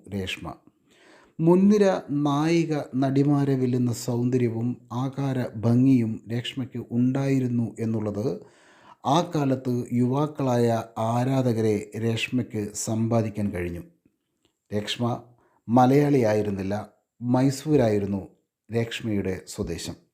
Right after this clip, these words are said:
ഒരു സാധാരണ കുടുംബത്തിലാണ് രേഷ്മ ജനിച്ചത്.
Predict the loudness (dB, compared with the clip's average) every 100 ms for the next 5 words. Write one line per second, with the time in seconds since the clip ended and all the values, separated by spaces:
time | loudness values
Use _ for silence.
0 | _ _ _ _ _ _ _ -2 0 2
1 | 4 4 4 2 0 0 -2 -2 -2 -4
2 | -2 0 0 0 -2 -8 -6 -6 -6 -6
3 | -8 -8 -8 -6 -6 -8 -10